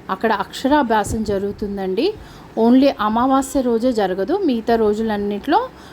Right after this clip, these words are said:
మనం టికెట్ తీసుకొని మన పిల్లలకి అక్షరాభ్యాసం, వ్యాసం చేయించొచ్చు అక్కడ. అక్కడ మేము కూర్చొని సుందరకాండ చదవగలిగామండి. అమ్మ చాలా బాగా ఏర్పాట్లు చేశారు అక్కడ.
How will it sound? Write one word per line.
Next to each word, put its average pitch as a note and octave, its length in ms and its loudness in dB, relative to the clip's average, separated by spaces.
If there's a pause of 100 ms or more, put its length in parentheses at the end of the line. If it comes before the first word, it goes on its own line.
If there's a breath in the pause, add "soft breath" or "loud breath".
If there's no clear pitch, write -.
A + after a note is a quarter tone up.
(180 loud breath)
మనం G#3+ 200 -2
టికెట్ B3 380 -2
తీసుకొని A#3 460 0
మన D4+ 220 0
పిల్లలకి G#3+ 800 0
అక్షరాభ్యాసం, G#3 840 -2 (400)
వ్యాసం G3 480 -2
చేయించొచ్చు G3 540 -2
అక్కడ. G3+ 320 -2 (680 loud breath)
అక్కడ D4+ 320 0
మేము C#4+ 260 4
కూర్చొని B3 760 0 (440 loud breath)
సుందరకాండ C#4 640 6
చదవగలిగామండి. G3+ 1160 -2 (600 loud breath)
అమ్మ A3 560 2 (120)
చాలా G#3 240 2
బాగా G#3 360 0
ఏర్పాట్లు A3 680 0
చేశారు A3 320 0
అక్కడ. G#3+ 220 -2